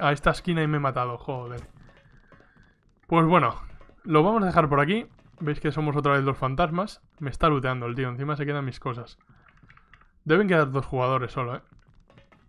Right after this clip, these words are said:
Pero bueno, espero que os haya gustado las primeras impresiones. No hemos hecho una partida buena, pero bueno, esto es un poco para no salir en el juego. En las próximas partidas intentaré matar a más. Pero bueno, mis impresiones finales, así por así decirlo, de esta beta cerrada, es una fase muy,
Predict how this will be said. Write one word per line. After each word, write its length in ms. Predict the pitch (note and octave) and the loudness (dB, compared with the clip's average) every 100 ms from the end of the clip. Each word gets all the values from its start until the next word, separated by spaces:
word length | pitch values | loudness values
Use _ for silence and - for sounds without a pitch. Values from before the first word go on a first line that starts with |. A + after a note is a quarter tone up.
| - | 2
Pero 200 | D#3+ D3+ | 6 6
bueno, 180 | C#3 A#2 | 6 0
espero 260 | - G3+ | -2 0
que 60 | G3+ | 2
os 60 | |
haya 100 | E3+ D#3 | 2 2
gustado 420 | C3+ - G3+ A3+ | 0 0 2 4
las 180 | D3+ C#3+ | 2 0
primeras 320 | D3 D#3 D#3+ | -2 -2 -2
impresiones. 480 | C#3+ C3 E3 G3+ D3+ | -2 -2 -2 -2 -4
No 80 | |
hemos 180 | D3 C#3 | -4 -4
hecho 120 | C3+ | -4
una 140 | C#3 C3 | -2 -2
partida 420 | B2+ B2+ B2 A2+ - - - - | -2 -2 -4 -6 -14 -20 -18 -2
buena, 260 | D3 D#3+ | 2 2
pero 160 | B2+ B2+ | 2 2
bueno, 220 | C#3+ C3 | 2 0
esto 260 | A#2+ - C#3 | -4 -4 -4
es 140 | - - | -4 -8
un 160 | D3+ | -6
poco 200 | C3+ C3+ | -2 -2
para 120 | C3 | -2
no 60 | B2+ | -2
salir 160 | B2+ B2+ | -4 -6
en 80 | |
el 40 | B2 | -6
juego. 240 | - G3+ | -2 2
En 60 | E3 | 2
las 100 | C3+ | 0
próximas 360 | - C3+ C#3+ | -4 -4 -4
partidas 320 | - C#3 C3+ C3 | -2 0 0 -2
intentaré 520 | C3+ C3 C3 C3 A#2+ - - - - | -4 -2 0 0 -2 -12 -20 -20 -6
matar 320 | D3 C3+ C3 | -2 2 2
a 60 | C3 | 4
más. 300 | G#3+ - - - - _ _ _ | 2 0 -8 -20 -20 _ _ _
Pero 160 | E3 E3 | 2 4
bueno, 160 | B3 | 4
mis 240 | F3+ D#3 C#3+ | 2 0 -2
impresiones 600 | D#3 D3 D#3 G3 G3 - | 0 0 0 -2 -2 -2
finales, 440 | F3+ F3 G3+ F#3 | -2 -2 -2 -4
así 220 | D#3 D#3+ | -4 -4
por 220 | D3 D3 | -2 -2
así 160 | C#3 D#3+ | -2 0
decirlo, 340 | D3+ C#3 E3+ | -2 0 0
de 80 | D3 | 0
esta 240 | C3+ - C#3 | 0 2 2
beta 260 | C#3 B2+ | 2 -2
cerrada, 340 | B2 B2+ E3+ E3 | -2 0 0 0
es 80 | |
una 160 | C#3+ C#3 | -2 -4
fase 180 | C#3 C3+ | -2 -4
muy, 420 | C3+ C3+ C3 C3 | -2 -2 -4 -6